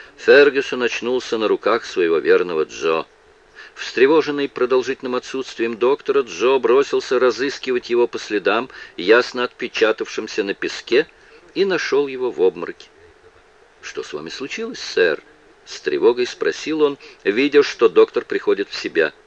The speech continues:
"Ничего, милый Джо, минутная слабость, вот и все". "Конечно, сэр, это пустяки, но все-таки поднимайтесь, обопритесь на меня и идемте к Виктории".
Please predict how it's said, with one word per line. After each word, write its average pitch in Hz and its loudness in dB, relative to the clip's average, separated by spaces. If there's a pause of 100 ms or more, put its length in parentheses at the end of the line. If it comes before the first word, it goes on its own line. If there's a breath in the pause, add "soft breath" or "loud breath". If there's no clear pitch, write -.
(880)
"Ничего, 135 -6
милый 64 -10
Джо, 78 -4 (580)
минутная 135 -8
слабость, - -8
вот 78 0
и 85 -10
все". - 0 (1160)
"Конечно, 151 0
сэр, 127 4
это 120 4
пустяки, - -4 (480)
но 113 -2
все-таки 190 4
поднимайтесь, 180 0 (600)
обопритесь 92 0
на 214 -4
меня 185 0 (420)
и 202 -4
идемте 139 -2
к - -12
Виктории". 92 0